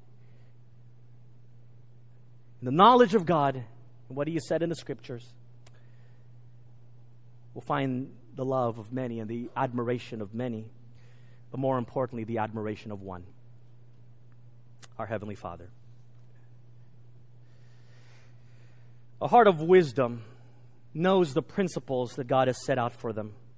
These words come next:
and he applies it to one's daily walk with him. It is a heart that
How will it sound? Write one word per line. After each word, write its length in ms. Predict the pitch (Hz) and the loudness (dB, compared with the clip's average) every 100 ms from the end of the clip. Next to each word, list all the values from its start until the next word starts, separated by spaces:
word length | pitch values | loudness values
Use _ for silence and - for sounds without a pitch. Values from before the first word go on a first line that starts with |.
| - - - - - - - | -20 -20 -20 -20 -20 -20 -14
and 80 | 131 | -10
he 80 | 113 | -10
applies 460 | - 143 143 135 | -6 -2 0 -2
it 100 | 147 - - - - - - - - | -6 -10 -18 -20 -20 -20 -20 -20 -16
to 80 | 135 | -10
one's 320 | 120 120 107 | -6 -6 -8
daily 420 | 107 135 139 139 | -2 0 2 -2
walk 280 | 131 110 104 - | -4 -6 -8 -10
with 140 | 110 - | -14 -12
him. 260 | 101 98 - - - - - - - - - - - - - - - - - - - - - - - - - - - - - - - - | -14 -14 -16 -18 -20 -20 -20 -20 -20 -20 -20 -20 -20 -20 -20 -20 -20 -20 -20 -20 -20 -20 -20 -20 -20 -20 -20 -20 -20 -20 -20 -20 -18 -8
It 60 | 131 | -6
is 120 | 117 | -4
a 60 | |
heart 340 | 113 156 151 | -2 2 2
that 80 | - | 0